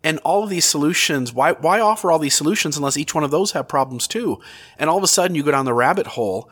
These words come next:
and you're reading Robert Rittner, or you're looking at Brian Haglund, who's admitting that all of this doesn't add up, even though he also feels good about it. And suddenly you're like, "Okay, I wonder what other issues there are."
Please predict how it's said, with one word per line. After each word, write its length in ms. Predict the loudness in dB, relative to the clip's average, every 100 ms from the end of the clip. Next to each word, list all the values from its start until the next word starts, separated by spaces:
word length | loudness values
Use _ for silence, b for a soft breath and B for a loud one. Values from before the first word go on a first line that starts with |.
| B B
and 120 | 0
you're 120 | 2
reading 320 | 2 2 0 2
Robert 360 | 2 2 2
Rittner, 480 | 2 0 -2 -4 -6 -10 B B
or 140 | 2
you're 160 | 4 2
looking 280 | 0 0
at 140 | -4 0
Brian 320 | 0 0 0
Haglund, 440 | -2 -2 0 -2
who's 260 | -2 -2 -2
admitting 420 | -2 -2 -2 0
that 140 | -4 -2
all 200 | 0 0
of 80 | 0
this 120 | -2
doesn't 220 | -2 -2
add 160 | -2 0
up, 200 | 0 -2
even 200 | -4 -2
though 100 | -2
he 200 | 0 0
also 320 | 0 0 -4
feels 260 | -2 -4 0
good 160 | -2
about 240 | -2 -4 -6
it. 140 | -10 B B B B
And 160 | -2 0
suddenly 560 | 0 0 -2 -2 -2
you're 160 | 0 0
like, 180 | 0 -2
"Okay, 220 | -2 -2
I 40 |
wonder 200 | 0 -2
what 120 | -2 -2
other 200 | -2 -2
issues 400 | -2 -4 -8 -6
there 200 | -6 -6
are." 300 | -6 -10